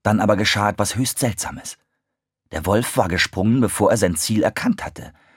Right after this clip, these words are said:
und wollte sich nun plötzlich mitten im Sprung aufhalten. Die Folge war, dass er vier oder fünf Fuß kerzengerade in die Luft schoss und fast auf derselben Stelle landete,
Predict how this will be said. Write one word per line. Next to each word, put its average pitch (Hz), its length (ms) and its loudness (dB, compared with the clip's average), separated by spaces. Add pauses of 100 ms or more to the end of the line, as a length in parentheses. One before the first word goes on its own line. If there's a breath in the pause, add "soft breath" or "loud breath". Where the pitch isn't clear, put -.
(140 soft breath)
und 92 160 0
wollte 120 200 4
sich 113 200 0
nun 110 200 6
plötzlich 131 480 0
mitten 156 320 2
im - 120 0
Sprung 143 320 -2
aufhalten. - 580 -6 (1040)
Die 101 80 -2
Folge 85 420 -2
war, 90 200 0
dass 95 120 -2
er 82 80 -4
vier 127 300 0
oder 90 160 2
fünf 127 260 0
Fuß 123 360 -4
kerzengerade 117 760 0
in 98 80 0
die 90 100 2
Luft 104 300 -2
schoss 151 300 -2
und 120 200 2
fast - 300 -2
auf 131 100 0
derselben 151 440 0
Stelle 143 300 0
landete, 101 480 0